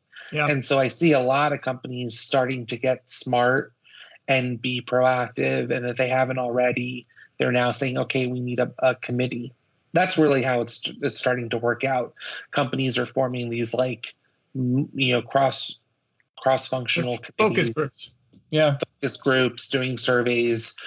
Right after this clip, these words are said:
Speaker 2: to then inform how they're gonna do it. But yeah,
Speaker 1: Yeah.
Speaker 2: it's the Wild West, man.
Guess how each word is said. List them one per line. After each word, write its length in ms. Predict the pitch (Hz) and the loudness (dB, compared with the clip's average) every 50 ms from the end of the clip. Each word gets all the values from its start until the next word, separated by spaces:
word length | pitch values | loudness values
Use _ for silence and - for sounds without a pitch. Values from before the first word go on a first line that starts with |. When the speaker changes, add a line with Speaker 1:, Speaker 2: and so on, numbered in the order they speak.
| - - - - _ | -12 -14 -14 -14 _
Speaker 2:
to 100 | - 143 | 0 2
then 200 | 123 127 123 120 | 4 4 4 4
inform 460 | 120 113 110 107 - 123 123 120 113 | 2 0 -2 -2 0 0 2 2 0
how 260 | 110 117 120 117 117 113 | -4 -4 -2 -2 -2 -2
they're 220 | 110 123 123 113 | -2 -4 -4 -4
gonna 180 | 117 117 117 117 | -4 -6 -6 -4
do 220 | 123 131 131 131 | -4 -4 -4 -2
it. 200 | 131 123 - - _ _ | -4 -6 -6 -12 _ _
But 120 | 156 156 | 2 4
yeah, 200 | 156 165 165 156 | 4 6 6 4
Speaker 1:
Yeah. 60 | 147 139 | 2 0
Speaker 2:
it's 160 | - _ _ - | -4 _ _ -2
the 80 | 160 | 0
Wild 320 | 151 151 151 165 180 175 143 | 2 4 4 4 2 0 0
West, 380 | 135 143 170 196 - - - | 0 0 0 -2 -4 -8 -8
man. 320 | 139 135 131 139 151 156 | -8 -6 -4 -4 -4 -6